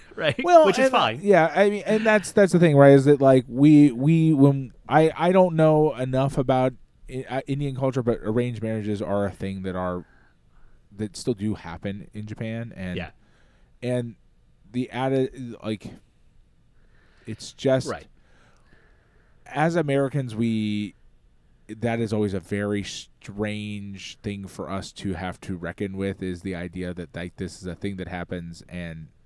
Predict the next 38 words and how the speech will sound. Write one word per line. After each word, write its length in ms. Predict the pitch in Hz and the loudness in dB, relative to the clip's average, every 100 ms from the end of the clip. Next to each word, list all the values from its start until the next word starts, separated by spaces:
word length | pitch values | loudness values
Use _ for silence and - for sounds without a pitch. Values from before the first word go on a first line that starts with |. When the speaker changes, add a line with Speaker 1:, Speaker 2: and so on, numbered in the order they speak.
| _ - _ _ _ _ - | _ -20 _ _ _ _ -18
Speaker 2:
I 100 | 80 | -18
don't 100 | 53 | -20
know. 140 | 50 _ _ | -20 _ _
It's 340 | 98 - - _ _ _ _ _ _ _ _ | -14 -14 -20 _ _ _ _ _ _ _ _
Speaker 1:
No, 240 | 254 180 - 185 | -6 -6 -6 -10
no, 180 | 143 | -10
no. 180 | 117 101 | -8 -10
I'm 220 | 147 170 175 | -4 -4 -2
not, 240 | 151 135 | -6 -4
I'm 140 | 143 156 | -4 -2
not 160 | 143 | -4
taking 280 | - 117 113 | -4 -8 -8
issue 280 | 104 - 98 | -10 -8 -10
with 160 | 95 - | -12 -14
the, 260 | 92 87 - - - _ _ _ | -14 -14 -20 -20 -20 _ _ _
with 160 | 135 98 | -12 -8
the 100 | 104 | -10
arrangedness 720 | 95 90 82 90 82 - - _ | -10 -12 -14 -16 -16 -18 -20 _
of 140 | 101 | -16
the 80 | 85 | -14
wedding. 280 | 82 78 92 _ - | -14 -16 -20 _ -18
That's 260 | 92 - - | -18 -18 -12
cultural, 540 | - 123 - 107 92 90 | -6 -6 -6 -10 -10 -14
and 120 | 85 | -18
it 120 | 85 | -18
Speaker 2:
Right, 480 | - 156 202 180 151 | -8 2 6 6 4
and, 300 | 165 170 170 | 0 -2 -4
Speaker 1:
happens, 140 | 165 | -6
and 100 | 156 | -6
Speaker 2:
and, 120 | 170 165 | -6 -4
Speaker 1:
that's 100 | 151 165 | -2 0
Speaker 2:
but, 40 | |
but, 80 | 156 | 2
Speaker 1:
fine. 80 | 151 | 4
Speaker 2:
like, 160 | 147 143 | 2 2
I 40 | |
mean, 140 | 147 | 0
like, 180 | 143 135 | -2 -4